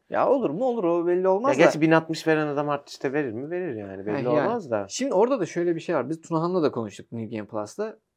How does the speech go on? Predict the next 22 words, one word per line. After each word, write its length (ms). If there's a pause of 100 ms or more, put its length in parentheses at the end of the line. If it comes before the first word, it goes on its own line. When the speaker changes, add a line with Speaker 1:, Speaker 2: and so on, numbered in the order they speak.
Speaker 1:
Şimdi 220
yurt 180
dışında 340
tabii 180
ödediğin 340
para 240
farklı. 520
Orada 300
işte 200
üç 280
bin, 100
minimum 360
üç 160
bin 60
serisi 360
ekran 220
kartlarıyla 500
oynuyorsun. 380
Speaker 2:
Hı 40
hı. 440
Speaker 1:
E, 160
burada 380